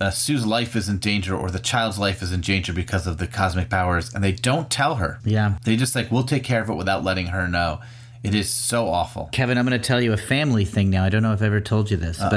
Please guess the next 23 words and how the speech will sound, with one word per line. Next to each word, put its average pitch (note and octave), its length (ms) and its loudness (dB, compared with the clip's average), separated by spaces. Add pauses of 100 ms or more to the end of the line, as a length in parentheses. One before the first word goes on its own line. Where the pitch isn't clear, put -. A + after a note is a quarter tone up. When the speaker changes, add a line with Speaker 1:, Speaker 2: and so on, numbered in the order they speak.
(100)
Speaker 1:
Uh-oh. G2 80 4
Speaker 2:
our G#2 220 4
Uncle B2 320 0
Paul, A2 680 0 (380)
our F#2+ 100 4
mom's G3 500 4 (180)
older G#2+ 200 2
brother, G#2+ 340 2
told A2 220 0
me G#2+ 120 2
a F#2+ 40 0
story. G2+ 600 0 (580)
Now, A2+ 80 4
see, B2+ 220 2
do A#2 160 -2
you D#3 60 0
know D#3 140 0
how C3 220 0
our A#2+ 200 0
mo-, A2 260 0
our A2+ 160 0
mother, F2+ 280 -2
who F2+ 240 -2